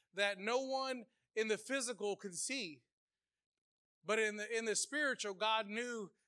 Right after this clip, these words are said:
that he would use her one day to start a revival in Samaria.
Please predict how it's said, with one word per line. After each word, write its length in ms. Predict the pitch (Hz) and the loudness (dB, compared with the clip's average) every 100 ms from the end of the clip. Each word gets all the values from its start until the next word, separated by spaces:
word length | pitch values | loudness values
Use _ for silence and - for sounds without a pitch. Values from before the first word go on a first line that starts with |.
| - | 0
that 160 | 208 | 2
he 160 | 180 220 | 4 2
would 200 | 220 202 | 2 -2
use 400 | 170 240 269 214 | 0 2 2 -2
her 180 | 208 202 | 0 -2
one 300 | 185 190 190 | -2 -6 -4
day 360 | 190 190 196 185 _ - _ _ | -2 0 -2 -6 _ -20 _ _
to 100 | 214 | 0
start 280 | 190 220 202 | 4 6 4
a 40 | |
revival 840 | 196 190 190 226 233 170 185 170 196 | 4 4 6 6 6 4 -2 -4 -6
in 140 | 185 | -4
Samaria. 600 | 170 185 190 233 185 147 | -2 -2 -4 -2 -4 -6